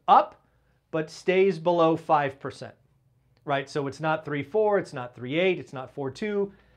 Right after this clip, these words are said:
it's four seven, it's four eight, something like that. So inflation's up, but not horrible. It is frankly still below the long-term trend of full employment.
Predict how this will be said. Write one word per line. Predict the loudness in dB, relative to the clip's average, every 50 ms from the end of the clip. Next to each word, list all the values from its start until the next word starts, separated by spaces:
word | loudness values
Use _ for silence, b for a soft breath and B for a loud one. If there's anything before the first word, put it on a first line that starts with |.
| b b b b
it's | -6 -6 -6
four | -6 -2 2 2 2
seven, | 2 2 2 2 2 2 2 0 -6 -6
it's | -6 -8 -8
four | -8 -6 -4 -2 -2
eight, | -4 -4 -8 -12
something | -14 -14 -14 -12 -16
like | -16 -16 -18 -18
that. | -20 -20 -20 _ _ _ _ _
So | -4 -4 -4 -4
inflation's | -4 -8 -4 0 2 2 2 2 0 -6 -6 0 4
up, | 4 4 4 2 -2
but | -6 -4 -4
not | -2 -6 -6 -4
horrible. | -2 0 2 2 2 0 -2 -4 -6 _ _ _ _ _ _ _ _ _ _ _ -14
It | -10 -8
is | -8 -8 -4
frankly | -2 -2 -2 -2 -4 -6 -6
still | -6 -6 -4 0 0 0 0
below | 0 0 0 2 2 2 2 2
the | 0 0
long-term | 0 0 0 0 -2 -6 -8 -8 -6 -6 -6 -6 -8 -14 -16 _ _ _ _ -12
trend | -6 -4 -4 -4 -4 -6
of | -10 -12 -12 -14
full | _ -6 -6 -4 -4
employment. | -6 -8 -8 -8 -8 -6 -6 -8 -10